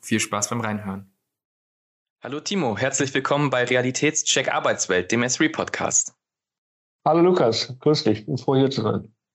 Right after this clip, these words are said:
Speaker 1: Schön, dass du Zeit für uns findest. Als C E O eines Unternehmens ist deine Zeit ja eher begrenzter Natur. Dein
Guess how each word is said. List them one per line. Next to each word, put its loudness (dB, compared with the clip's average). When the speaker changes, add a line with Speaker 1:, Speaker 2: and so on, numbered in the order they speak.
Speaker 1:
Schön, 2
dass 2
du 2
Zeit 0
für 2
uns 2
findest. 0
Als 0
C 4
E 6
O 4
eines 4
Unternehmens 2
ist 2
deine 2
Zeit 2
ja 4
eher 4
begrenzter 0
Natur. 0
Dein 4